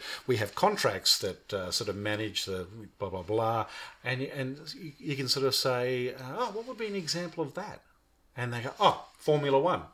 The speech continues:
and they tell a great Formula One story. Now you've got some really interesting perspectives around the, the thing that you're trying to get your head around, right? So it's how you bring new ideas. I think some of these stories grab people's attention,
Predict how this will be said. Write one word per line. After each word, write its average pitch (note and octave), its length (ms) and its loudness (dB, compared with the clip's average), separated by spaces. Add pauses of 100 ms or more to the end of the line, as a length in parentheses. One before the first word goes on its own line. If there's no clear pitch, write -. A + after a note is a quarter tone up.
(100)
and F2+ 220 -10 (420)
they A2+ 80 0
tell C3 180 4
a A#2 40 0
great A#2 200 6
Formula B2+ 400 2
One E3 220 -2
story. G2 340 -2
Now C#3 220 2
you've D3 180 2
got B2+ 320 4 (260)
some A#2+ 300 2
really C3 380 6
interesting A#2+ 340 -4
perspectives C3+ 800 4
around G#2+ 600 0
the, A2 100 -4 (180)
the A#2 160 -8
thing A2+ 320 -2
that A2 160 -2
you're G#2+ 380 0
trying A2+ 500 -4
to A2+ 140 -6
get - 240 -4
your B2 80 -6
head G#3+ 120 -4
around, - 260 -6 (120)
right? A#2 200 -10 (440)
So - 140 -2
it's - 80 -6
how D#3 100 0
you D#3 140 0
bring B2+ 260 6
new A#2 240 4
ideas. G2 480 4
I G2 80 0
think B2 200 -2
some C3 160 2
of A#2+ 60 0
these G#2+ 220 4
stories G#2 680 2 (380)
grab C3+ 260 4
people's A2 320 -2
attention, A#2 560 0